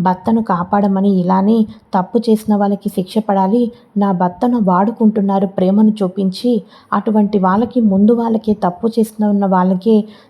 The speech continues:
శిక్షలు పడేటట్టు నువ్వే చేయాలి, నా భర్తను నేను కాపాడుకోవాలి అని చెప్పేసి సత్య దేవుణ్ణి వేడుకుంటూ ఉంటుంది. ఇలా వేడుకుంటూ, "నా సమస్యలను ఎటు నుంచి అధిగమించాలో నాకే అర్థం కావటం లేదు" అని చెప్పేసి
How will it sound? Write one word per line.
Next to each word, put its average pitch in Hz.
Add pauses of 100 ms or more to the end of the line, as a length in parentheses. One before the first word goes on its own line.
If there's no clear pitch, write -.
(120)
శిక్షలు 247
పడేటట్టు 208
నువ్వే 202
చేయాలి, 196
నా 208
భర్తను 180
నేను 214
కాపాడుకోవాలి 190
అని 185
చెప్పేసి 185 (360)
సత్య 202
దేవుణ్ణి 190
వేడుకుంటూ 180
ఉంటుంది. 185 (380)
ఇలా 269
వేడుకుంటూ, 202 (260)
"నా 220
సమస్యలను 202
ఎటు 196
నుంచి 226
అధిగమించాలో 202
నాకే 190
అర్థం 190
కావటం 190
లేదు" 185
అని 185
చెప్పేసి 190